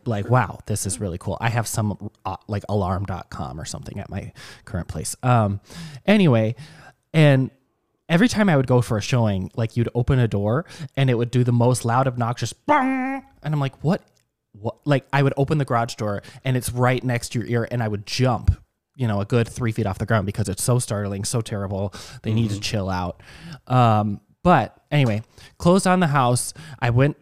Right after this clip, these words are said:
Speaker 1: you know, just later that day. I haven't, like, moved in, but I was like, "I wanna go just be there," you
Speaker 2: Mm.
Speaker 1: know? And I saw the Vivint thing, and I was like, "I should probably, like, maybe set up service in my own name and how this,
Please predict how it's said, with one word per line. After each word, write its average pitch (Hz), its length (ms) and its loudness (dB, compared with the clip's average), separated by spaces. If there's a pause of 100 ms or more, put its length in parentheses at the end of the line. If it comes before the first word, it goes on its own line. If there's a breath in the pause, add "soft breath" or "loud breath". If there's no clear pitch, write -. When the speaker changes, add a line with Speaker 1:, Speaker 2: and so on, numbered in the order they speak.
Speaker 1:
you 147 120 0
know, 123 160 2
just 131 260 -4
later 123 240 4
that 117 220 0
day. 107 180 0
I 107 40 0
haven't, 110 180 -2
like, 95 120 -8
moved 95 220 -2
in, 92 140 -2
but 95 80 -6
I - 20 -4
was 104 120 -4
like, 127 100 -2
"I 208 40 0
wanna 240 200 0
go 202 160 0
just - 240 -8 (480)
be 214 240 0
there," 120 640 -2
you 170 200 0
Speaker 2:
Mm. 165 60 2
Speaker 1:
know? 175 380 2 (440 loud breath)
And 131 540 4
I 123 80 -2
saw 120 260 0
the 156 120 0
Vivint 113 380 0
thing, 113 400 -4
and 110 80 -4
I 107 40 -2
was 113 140 -2
like, 127 120 2
"I 180 120 2
should 170 160 -4
probably, 123 400 0
like, 135 240 0
maybe 101 300 -2
set 151 200 -6
up 170 100 -4
service 196 420 -4
in 208 80 -4
my 220 200 0
own 262 160 0
name 127 340 4
and 117 120 0
how 175 140 0
this, 196 300 -4